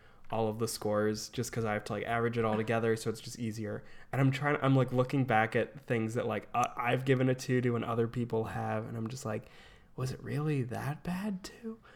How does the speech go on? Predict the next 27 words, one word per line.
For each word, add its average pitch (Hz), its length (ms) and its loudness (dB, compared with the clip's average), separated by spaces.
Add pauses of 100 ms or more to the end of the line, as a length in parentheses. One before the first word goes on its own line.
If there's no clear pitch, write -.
(380)
I'm, 196 280 4 (440)
I'm 220 160 4
gonna 269 140 0
be 240 100 4
a 175 60 6
bit 135 360 2
more 123 240 4
generous 107 640 -2
'cause, 147 220 -4
you 170 80 -2
know, 131 240 -6 (100)
I 127 120 -6
like 131 280 -8
to - 60 -12
be 135 140 -10
generous. 143 500 -14 (200)
<laughs> - 1400 -14
And 139 280 2 (120)
I'm 147 240 2
gonna, 160 460 2 (260)
I'm 165 200 0
gonna 233 200 6
give 135 280 4
it 123 280 2 (1800)
a 113 120 0 (480)
three 180 760 0 (540)
point 135 540 0